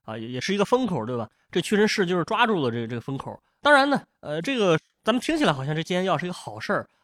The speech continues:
但实际上大家知道啊，这个所谓的戒烟的东西啊，它的原理并不复杂。就是说这个东西为什么能让你戒掉烟瘾，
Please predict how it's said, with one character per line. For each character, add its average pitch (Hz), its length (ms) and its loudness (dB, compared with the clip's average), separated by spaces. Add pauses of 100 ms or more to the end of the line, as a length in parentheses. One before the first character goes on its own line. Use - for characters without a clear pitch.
但 214 120 2
实 214 120 -2
际 247 60 -2
上 254 180 4
大 131 100 -2
家 123 100 0
知 131 140 -4
道 123 100 -4
啊， 107 140 -6
这 135 140 -6
个 113 180 -4 (180)
所 143 320 0
谓 269 240 0
的 120 180 -2
戒 202 180 -4
烟 208 100 0
的 214 80 0
东 131 180 -2
西 127 100 -10
啊， 104 120 -8
它 - 120 -8
的 185 80 -2
原 147 240 -2
理 160 120 -2
并 240 240 -6
不 165 60 -8
复 190 220 -6
杂。 107 240 -6 (180)
就 - 120 -8
是 214 40 -2
说 254 100 2
这 277 180 -4
个 190 80 -2
东 220 160 0
西 202 100 0
为 247 300 -4
什 127 100 -4
么 127 100 -2
能 120 180 -4
让 131 200 -4
你 104 120 -8
戒 123 180 -8
掉 120 140 -4
烟 123 240 -4
瘾， 113 240 -10